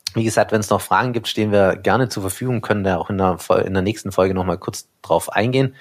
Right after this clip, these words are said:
Ja, mir hat's großen Spaß gemacht. Ich wünsche allen Hörerinnen und Hörern, dass es das Gleiche bei denen, bei Ihnen auch der Fall ist und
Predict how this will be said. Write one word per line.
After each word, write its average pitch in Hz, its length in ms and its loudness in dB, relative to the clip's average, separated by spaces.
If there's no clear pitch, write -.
Ja, 117 180 4
mir 131 180 2
hat's 139 120 0
großen 117 220 0
Spaß 151 260 0
gemacht. 196 380 0
Ich - 360 -4
wünsche 113 300 -2
allen 107 220 2
Hörerinnen 113 340 4
und 104 80 -2
Hörern, 117 240 2
dass 101 180 2
es 101 140 -6
das - 240 -6
Gleiche 120 340 0
bei 101 140 2
denen, 104 320 -4
bei 107 160 2
Ihnen 104 180 -2
auch - 160 0
der 123 120 -4
Fall 120 240 0
ist 120 180 0
und 95 420 -6